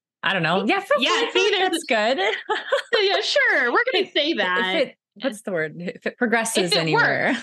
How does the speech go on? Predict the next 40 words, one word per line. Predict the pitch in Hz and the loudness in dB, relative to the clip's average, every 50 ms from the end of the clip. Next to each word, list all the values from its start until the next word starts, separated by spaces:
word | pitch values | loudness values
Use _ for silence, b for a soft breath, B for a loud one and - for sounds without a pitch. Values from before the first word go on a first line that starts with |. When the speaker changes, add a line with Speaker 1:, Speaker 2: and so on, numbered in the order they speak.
| - | -2
Speaker 2:
works, | - | -2
it | 277 - - | -2 0 0
progresses. | 415 392 - - 403 440 466 - - 339 277 214 196 190 190 | 0 -2 0 0 0 0 2 0 0 0 0 0 0 -2 -2
Speaker 1:
<laughs> | 196 | -2
Speaker 2:
Like, | 247 233 208 | -2 0 2
if | 185 165 - - 247 | 0 0 0 0 0
you | 262 269 277 | 0 0 0
Speaker 1:
Yes. | 277 | 0
Speaker 2:
end | 277 269 | -2 -2
up | 262 262 254 254 | -2 -2 -2 -4
somewhere, | - - 208 196 190 185 180 175 175 175 - | -4 -4 -2 -2 -2 -2 -2 0 -2 -2 -2
right? | - 196 202 208 - - - B B B _ _ _ _ | -2 -2 -2 -2 -4 -8 -12 B B B _ _ _ _
That, | - 208 202 | -2 0 0
that's | 208 214 214 214 | 0 0 -2 -2
kind | - 233 202 | -2 0 0
of | 196 190 180 | 0 0 2
where | 180 185 180 | 2 2 2
it | 180 180 | 2 2
is | 180 165 | 0 0
in | 175 170 | -2 -2
my | 165 156 156 | -2 -2 -4
head. | 170 165 156 147 - | -2 -4 -4 -4 -2
But | 185 175 170 | -2 -2 -2
I | - - _ - 233 | -2 -8 _ -12 -8
think | - 427 440 480 | -6 -2 -2 0
it's, | 466 480 - - - - _ _ _ _ _ _ - | -2 -2 -8 -14 -18 -20 _ _ _ _ _ _ -2
I | 440 523 523 | 0 0 2
think | 587 571 | 0 0
it | 508 359 | 0 0
can | 311 381 349 | 4 4 4
be | 311 311 | 4 4
an | 302 | 2
important | 262 226 - 262 233 208 202 190 | 0 0 0 2 2 2 2 0
part | 190 202 185 180 | 0 0 0 0
of | 170 | -2
gameplay, | 180 180 170 175 185 190 - 165 160 170 | -2 -2 -2 -2 -4 -2 -2 -2 -2 -2
and | 175 | -2
it | 135 - | -2 -2
doesn't | 240 269 302 311 240 | -2 0 0 0 0
have | 196 180 190 196 | 0 -2 -2 -4